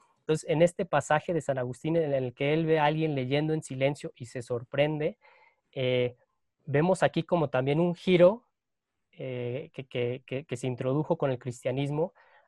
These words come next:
ah, de la lectura como un proceso personal, de interioridad, que te lleva, que te transforma y te lleva ahora sí a, a responder al mundo de manera,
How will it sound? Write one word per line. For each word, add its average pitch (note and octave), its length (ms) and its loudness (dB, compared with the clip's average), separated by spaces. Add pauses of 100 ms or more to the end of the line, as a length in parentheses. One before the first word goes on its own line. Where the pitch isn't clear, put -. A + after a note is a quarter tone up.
ah, B2+ 320 -2
de B2+ 220 0
la B2+ 160 2
lectura E3 520 0
como C3+ 260 -4
un D3+ 160 -4
proceso D#3 680 -2 (120)
personal, B2+ 800 0 (420)
de B2+ 100 -4
interioridad, B2 920 0 (420)
que F3 320 2
te C3 140 -2
lleva, D3 340 2
que C3+ 120 -4
te B2 100 -6
transforma C#3+ 800 0
y C#3 140 -8
te A#2+ 180 -6
lleva C#3 280 2
ahora D3+ 220 2
sí E3 300 -4
a, C3 300 -4
a - 220 -8
responder B2+ 560 -4
al C#3+ 120 -2
mundo D3+ 360 -4
de C3+ 100 -4
manera, B2+ 520 -4